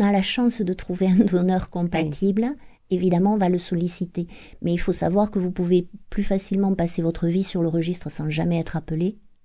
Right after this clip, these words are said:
Speaker 1: Il y a une chance sur un million, si on prend notre exemple à toutes les deux qui ne sont pas apparentées, que nous soyons compatibles. Donc plus on a de monde sur ces registres, plus on a de chances de trouver pour un patient donné le donneur idéal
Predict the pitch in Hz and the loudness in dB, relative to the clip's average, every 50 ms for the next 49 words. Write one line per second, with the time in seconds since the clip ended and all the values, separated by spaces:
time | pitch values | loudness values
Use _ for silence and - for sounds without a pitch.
0 | - _ _ _ _ _ _ - - 170 170 175 185 180 190 190 - - 190 196 | -20 _ _ _ _ _ _ -2 0 0 2 4 4 4 4 2 2 0 0 0
1 | 196 - 196 190 190 - - 190 185 180 180 180 180 180 175 180 185 190 185 190 | 0 0 0 -2 -2 -2 -2 0 0 2 2 2 2 2 2 4 4 4 4 4
2 | 190 - - - - 160 156 160 156 - - 160 170 170 180 185 185 - 180 170 | 2 0 -2 -6 -4 -2 0 0 0 -2 -2 0 2 2 0 0 0 0 0 0
3 | 180 175 185 185 185 - 156 151 - - 175 - 180 170 165 165 185 180 180 - | 2 2 0 0 0 0 -2 -4 -2 -6 -6 -2 -2 -2 2 2 2 0 0 -2
4 | - 156 156 - - 156 151 151 - 170 165 165 - 165 156 156 156 156 160 - | -4 -6 -6 -4 -4 -4 -4 -4 -2 -4 -4 -2 -4 -4 -4 -4 -4 -6 -4 -4
5 | 190 208 208 - - - _ - - - - 170 175 170 - - 160 165 165 175 | -4 -4 -4 -6 -12 -18 _ -20 -14 -8 -4 -2 -2 -2 -2 -2 -2 -2 -2 -2
6 | 170 160 160 - 160 156 - - - 151 165 - _ _ _ - - - _ _ | -4 -4 -6 -6 -6 -8 -8 -12 -12 -12 -12 -16 _ _ _ -20 -20 -20 _ _
7 | _ 160 156 - - - 269 262 254 247 240 233 214 196 214 220 233 240 240 226 | _ -8 -8 -6 0 2 2 2 4 4 4 4 4 4 4 4 4 4 2 2
8 | 208 - 202 - - - 196 185 185 180 185 190 196 220 226 220 - - - 247 | 0 -2 -6 -8 -4 -4 -2 0 0 0 0 0 0 0 0 -2 -6 -6 -4 -4
9 | 240 247 - 214 196 196 190 190 180 175 190 185 - - 214 214 220 220 - 220 | -4 -2 -4 -2 0 2 2 2 2 2 0 0 0 0 0 0 -2 0 -2 -2
10 | 180 180 175 - - 180 170 165 185 214 208 - 190 170 180 185 190 185 185 180 | -2 -2 -4 -6 -6 -6 0 0 0 0 0 -2 -4 -2 0 0 0 0 -2 -2
11 | - - 185 180 180 175 175 180 185 202 220 220 202 196 202 190 190 185 185 185 | -2 -4 -4 -2 -2 0 0 0 0 2 2 2 2 2 2 2 2 0 0 0
12 | 185 185 196 170 175 175 170 170 180 196 | 0 0 0 0 0 0 0 0 0 -2